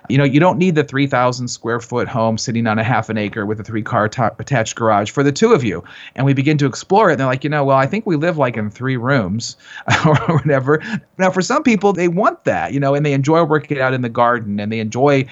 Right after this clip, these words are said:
spending all day Saturday, you know, cutting the grass and those type of things. But other people, you know, it's getting really clear about, you know, "I think it's time for us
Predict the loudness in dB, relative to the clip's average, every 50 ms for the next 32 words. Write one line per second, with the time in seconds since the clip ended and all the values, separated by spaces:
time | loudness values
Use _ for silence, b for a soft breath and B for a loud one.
0 | B B B B -12 -4 -2 -2 0 0 0 2 2 2 2 2 0 -2 -2 -2
1 | -2 0 0 0 0 0 -2 -2 -4 -4 -4 -4 -6 -6 -8 -6 -6 -6 -6 -6
2 | -8 -4 -2 -2 0 0 -2 -2 -4 -6 -6 -4 -4 -4 -6 B B B B B
3 | B -2 0 0 0 -2 -2 -2 -2 -2 0 0 0 0 0 0 2 4 4 4
4 | 4 4 4 2 4 4 4 4 4 4 4 2 2 0 B B B B B B
5 | B -4 -4 -2 0 0 2 2 2 2 2 2 2 2 0 0 2 2 4 4
6 | 4 4 2 2 0 -2 -4 -6 -4 -2 -4 -4 -4 -4 -4 -4 -2 0 -2 -2
7 | 0 0 2 2 2 2 0 0 0 2 4 4 2 2 -2 -8